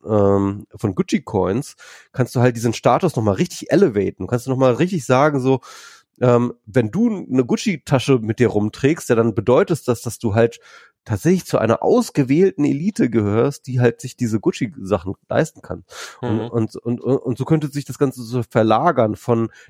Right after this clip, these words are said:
Speaker 1: dem Preis der einzelnen Dinge hin zu tatsächlich, ähm, dieser Clubmitgliedschaft, ja.
Speaker 2: Mhm.
Speaker 1: Und er meinte, das, äh, auch, auch eine gute Idee für im Endeffekt, äh, zur Finanzierung von, ähm, Elite-Unis.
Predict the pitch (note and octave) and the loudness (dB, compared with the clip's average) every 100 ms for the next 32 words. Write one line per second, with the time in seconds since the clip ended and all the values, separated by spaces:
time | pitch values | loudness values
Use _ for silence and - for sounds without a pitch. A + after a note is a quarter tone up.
0 | - F#2+ - A2+ D3 E3 - A#2+ G#2 A2 | -6 -6 0 2 2 0 0 2 2 2
1 | F3 - C#3 A2+ G2+ A#2 F#3+ E3+ G3 G#3+ | 0 0 0 0 0 0 2 2 0 -4
2 | _ _ _ _ _ _ _ - G3+ A3+ | _ _ _ _ _ _ _ 0 2 2
3 | - E3 E3 C#3+ B2 D#3+ E3+ - - B2+ | -4 -4 -2 -2 2 0 0 -6 0 2
4 | B2 B2 B2+ C3 - _ _ _ _ _ | 4 4 0 -4 -12 _ _ _ _ _
5 | _ _ A2 A#2+ - A3+ D3 A#2 - G#2+ | _ _ -2 -2 2 0 0 -4 -4 -12
6 | - F2 D#2 _ - G2+ F3 A#3 _ _ | -10 -12 -12 _ -10 -8 -8 -10 _ _
7 | _ _ C3+ A#2+ A#2 - _ - C#3 B2+ | _ _ -6 -6 -6 -12 _ 0 0 2
8 | B2 D3+ D#3 C3+ B2 - B2+ - - - | 2 2 0 -2 -4 -2 -4 -4 -10 -6
9 | F2 - A#2+ B2+ C#3 F#3 E3 C#3+ C3 D#3 | -6 -4 -6 -2 -2 -2 -2 -2 4 2
10 | D#3 D3 C#3 C#3 C3+ - - - - _ | 2 2 4 4 0 -8 -20 -20 -20 _
11 | A2+ A#2+ D#3 C3+ C#3 - - A#2+ - B2 | 0 0 2 0 0 0 0 0 0 -2
12 | C3+ B2+ A#2+ C#3 C#3 C3 - A#2+ A#2+ - | 2 2 2 0 0 0 2 2 2 0
13 | A2 A2 G#2+ G#2 - B2+ G3 G3+ F2+ F2+ | 2 2 2 -2 -2 0 0 0 -2 -4
14 | - - | -14 -20